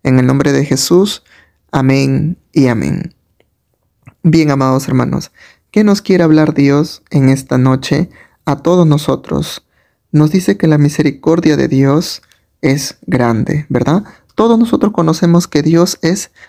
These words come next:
rico en misericordia. Ahora en su palabra de Dios que hemos lecturado nos dice que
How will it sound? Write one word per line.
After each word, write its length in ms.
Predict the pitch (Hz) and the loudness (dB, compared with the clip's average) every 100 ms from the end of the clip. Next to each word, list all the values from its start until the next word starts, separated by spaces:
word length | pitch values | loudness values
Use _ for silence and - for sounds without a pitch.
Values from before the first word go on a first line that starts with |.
| _ | _
rico 380 | - - 151 151 | -4 0 0 2
en 100 | 135 | 2
misericordia. 880 | 127 127 120 117 131 127 - - 160 - _ | 2 0 -4 -4 -4 -6 -4 -6 -8 -14 _
Ahora 320 | - 135 143 | -2 0 0
en 80 | 143 | -2
su 180 | 147 143 | -2 -2
palabra 380 | 131 131 135 143 | 0 0 0 0
de 100 | 131 | 0
Dios 240 | 131 135 | 0 -2
que 100 | - | -2
hemos 160 | 139 143 | 2 2
lecturado 580 | 139 131 127 135 135 | 0 0 -2 0 -2
nos 200 | 131 127 | -2 -2
dice 320 | - 151 - - | -2 -2 -4 -4
que 200 | 131 | -6